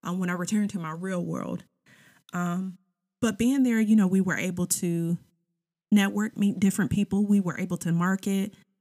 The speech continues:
and also to, um, just to get to know people personally outside of what they do.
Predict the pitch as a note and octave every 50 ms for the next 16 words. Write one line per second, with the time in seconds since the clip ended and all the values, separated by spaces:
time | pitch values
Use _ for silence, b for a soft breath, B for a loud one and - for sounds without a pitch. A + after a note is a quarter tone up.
0 | _ _ _ _ _ _ _ _ - G3 F#3+ - - F#3 F#3+ F#3+ - - G3 F#3
1 | F#3 F#3 - - - - E3+ E3 E3 E3+ F3 F3 - - E3+ F3 F3+ F#3 - F#3+
2 | F3+ E3+ - _ _ _ _ _ _ _ _ _ _ _ _ _ _ _ _ _
3 | _ _ - - F4 - - C4 D4+ D4 - - B3+ B3 A#3 A#3+ - - - A#3+
4 | A#3 - - - C3 - - - A#3+ B3+ B3+ A#3+ - G#3 F3 D#3+ D#3 D3 C#3+ E3+
5 | E3+ - _ _ _ _ _ _ _ _ - G3 G3 F#3+ - G#3 F#3+ F#3 F3 E3+
6 | - F#3 F3+ - E3 E3+ D#3+ E3 E3 - F#3+